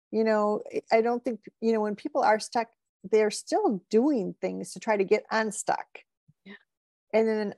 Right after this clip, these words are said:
Speaker 1: all of a sudden, you know, and sometimes it's a slow process, and sometimes it's a big, you know, big, like, okay, the floodgate just opened. But I think there's that precipice of, am I gonna make, here's,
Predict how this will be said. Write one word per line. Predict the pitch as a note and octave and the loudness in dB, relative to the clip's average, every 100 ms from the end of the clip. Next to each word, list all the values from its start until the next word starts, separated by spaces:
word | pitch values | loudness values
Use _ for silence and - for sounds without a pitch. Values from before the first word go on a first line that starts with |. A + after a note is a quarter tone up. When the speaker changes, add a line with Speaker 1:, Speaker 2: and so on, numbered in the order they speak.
| - | -4
Speaker 1:
all | A#3+ B3 | 0 2
of | A#3+ | 2
a | |
sudden, | A#3+ A3+ G3+ F#3+ F#3 F#3 - | 0 -2 -2 -4 -6 -6 -4
you | G3+ | -2
know, | G3 F#3 F3+ F3 - | 0 -2 -4 -8 -8
and | G3 G3+ | -6 -4
sometimes | A#3 A#3 A3 | -4 -4 -4
it's | G3+ F#3+ | -4 -4
a | F3+ | -8
slow | - A3 A#3+ | 0 4 4
process, | A#3+ G#3+ G#3+ - G3+ | 4 0 0 -6 -10
and | F#3+ | -10
sometimes | - F#3+ F#3+ F#3 | -10 -10 -8 -8
it's | F3 F#3 | -6 -6
a | |
big, | F3 F#3 F3 F#3 - | -2 -2 -4 -12 -10
you | F#3+ | -6
know, | F#3 E3+ G3+ | -4 -4 0
big, | G#3 F#3 F#3 - | 0 0 -6 -10
like, | - F#3 F3+ - G3+ | -4 -4 -4 -6 -4
okay, | G3 G3+ F#3+ | -2 0 0
the | F#3+ | 0
floodgate | - G3 - F#3 F3 | 0 0 0 -4 -2
just | E3+ - | -6 -4
opened. | F#3 - - - G3 _ _ _ _ _ _ _ _ _ _ _ _ _ _ | -4 -4 -10 -12 -20 _ _ _ _ _ _ _ _ _ _ _ _ _ _
But | A3 G3+ | 4 6
I | G3+ | 6
think | A#3 A3 | 2 2
there's | G#3+ F#3+ | 4 4
that | G#3 G#3+ | 2 2
precipice | - A#3+ B3 A#3 G3 F3+ - | 0 0 0 -2 -2 -4 0
of, | G3+ G3+ F3+ - _ _ - | 0 0 -4 -20 _ _ -8
am | A#3 A#3+ | -2 -2
I | A#3+ | 0
gonna | A#3+ A#3 | 0 0
make, | A3 G#3 - _ _ _ _ _ _ _ _ _ _ _ - | -4 -8 -12 _ _ _ _ _ _ _ _ _ _ _ -2
here's, | B3 B3+ | 0 0